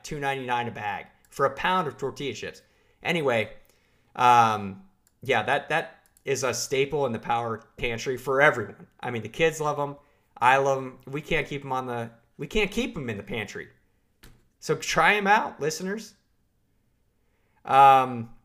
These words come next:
oh, and then I have, I have, oh, looks like you have one more, Sean. So you can,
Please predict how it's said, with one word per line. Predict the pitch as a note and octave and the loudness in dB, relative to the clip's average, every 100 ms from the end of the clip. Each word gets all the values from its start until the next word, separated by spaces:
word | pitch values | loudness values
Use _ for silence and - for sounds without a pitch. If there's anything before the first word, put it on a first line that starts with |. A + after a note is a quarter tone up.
| _ | _
oh, | F3 F3 C3+ C#3 | 8 8 8 2
and | D3 | -2
then | D#3+ | 2
I | G3+ | 4
have, | G#3 G3 D#3 - | 4 2 2 0
I | D3 E3+ | 0 2
have, | F3+ D#3+ C3 - - | 2 2 -2 -8 2
oh, | F#3 D3 A#2 | 4 4 2
looks | F3+ A3 | -2 -2
like | F#3+ - | -4 -2
you | D3 | 0
have | C3 | 0
one | B2 | 0
more, | A#2+ A2 | -4 -6
Sean. | - G#2+ A2+ | -6 -10 -10
So | E3+ | -10
you | G3 | -8
can, | B2+ | -10